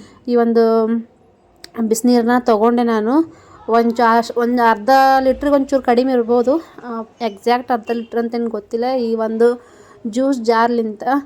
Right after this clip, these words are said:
ಆ, ನಾನು ಒಂದು ಅದ್ರ ಫುಲ್ ನಾನು ಬಿಸಿನೀರನ್ನು ಕುಡಿದೆ ನೋಡ್ರಿ. ಬೆಳಗ್ಗೆ ಎದ್ಬಿಟ್ಟು ಖಾಲಿ ಹೊಟ್ಟೆಲಿ ನಾನು ಈ ಬಿಸಿನೀರನ್ನು ಕುಡಿಯಾಕತ್ತೀನಿ. ಆ, so ಬೆಳಗ್ಗೆ ಎದ್ದು ಬಿಸಿನೀರನ್ನು ಕುಡಿಯೋದ್ರಿಂದ, ಆ, ಡೈಜೆಷನ್ ಅನ್ನೋದು ಸರಿಯಾಗಿ ಆಗ್ತದೆ, ಮತ್ತು ಮೋಷನ್ ಪ್ರಾಬ್ಲಮ್ ಇದ್ರೂ, ಆ, ಕ್ಲಿಯರ್ ಆಗ್ತದೆ ನೋಡ್ರಿ. So ಹಂಗಾಗಿ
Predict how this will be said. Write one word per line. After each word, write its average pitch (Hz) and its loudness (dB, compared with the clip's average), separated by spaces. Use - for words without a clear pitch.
ಆ, 220 -4
ನಾನು 220 -2
ಒಂದು 220 -4
ಅದ್ರ 226 -4
ಫುಲ್ 240 0
ನಾನು 240 0
ಬಿಸಿನೀರನ್ನು 226 -2
ಕುಡಿದೆ 220 0
ನೋಡ್ರಿ. 214 0
ಬೆಳಗ್ಗೆ 220 0
ಎದ್ಬಿಟ್ಟು 220 0
ಖಾಲಿ 233 2
ಹೊಟ್ಟೆಲಿ 226 2
ನಾನು 226 -2
ಈ 233 2
ಬಿಸಿನೀರನ್ನು 220 -4
ಕುಡಿಯಾಕತ್ತೀನಿ. 220 0
ಆ, 247 -2
so 269 -2
ಬೆಳಗ್ಗೆ 247 2
ಎದ್ದು 277 2
ಬಿಸಿನೀರನ್ನು 262 -2
ಕುಡಿಯೋದ್ರಿಂದ, 247 2
ಆ, 220 -4
ಡೈಜೆಷನ್ 247 2
ಅನ್ನೋದು 254 0
ಸರಿಯಾಗಿ 233 0
ಆಗ್ತದೆ, 226 -4
ಮತ್ತು 226 -2
ಮೋಷನ್ 233 0
ಪ್ರಾಬ್ಲಮ್ 233 2
ಇದ್ರೂ, 233 -2
ಆ, 226 -8
ಕ್ಲಿಯರ್ 233 2
ಆಗ್ತದೆ 226 -4
ನೋಡ್ರಿ. 220 -2
So 254 -8
ಹಂಗಾಗಿ 220 -4